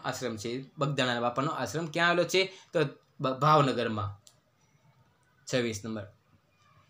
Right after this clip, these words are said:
ભાવનગરની મુખ્ય નદી કઈ છે? ઘેલો, શેત્રુંજી, કાળોભાડ અને માલણ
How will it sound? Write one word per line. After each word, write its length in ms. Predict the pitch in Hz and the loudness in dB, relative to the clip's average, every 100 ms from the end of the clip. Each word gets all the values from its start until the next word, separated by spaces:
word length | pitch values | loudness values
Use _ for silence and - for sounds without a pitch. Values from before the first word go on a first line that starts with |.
| _ _ _ - 139 | _ _ _ -10 4
ભાવનગરની 460 | 151 185 196 202 | 6 6 4 2
મુખ્ય 300 | 156 151 180 | 2 2 2
નદી 300 | 147 156 165 | 2 4 2
કઈ 220 | 156 190 | 2 0
છે? 340 | 185 180 170 - - - _ - | 2 2 0 -4 -18 -20 _ 2
ઘેલો, 480 | 151 143 151 147 - - | 6 6 6 2 -10 -8
શેત્રુંજી, 720 | - 139 135 147 139 151 147 - - - | 0 0 4 2 4 2 0 -6 -20 -2
કાળોભાડ 500 | 123 135 131 151 151 | 4 4 6 4 4
અને 260 | 143 143 | 0 -2
માલણ 560 | 151 123 127 127 117 | 0 2 4 4 2